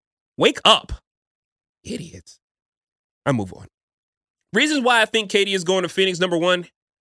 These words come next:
Monty Williams is there. The Thunder hired Monty Williams in Oklahoma City back when, uh, K D was there for his last season. D M V guy.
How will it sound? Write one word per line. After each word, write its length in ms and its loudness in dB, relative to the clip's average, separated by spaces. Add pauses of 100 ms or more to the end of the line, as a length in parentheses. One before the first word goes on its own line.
(200)
Monty 300 0
Williams 360 -2
is 120 -6
there. 220 -10 (420)
The 80 -6
Thunder 240 2
hired 260 2
Monty 260 -2
Williams 280 -4
in 80 -4
Oklahoma 340 -4
City 240 -2
back 280 -4
when, 140 -6
uh, 200 -4
K 160 -6
D 100 -4
was 120 -6
there 120 -6
for 140 -6
his 100 -8
last 260 -2
season. 280 -8
D 160 -2
M 100 0
V 140 -2
guy. 240 -10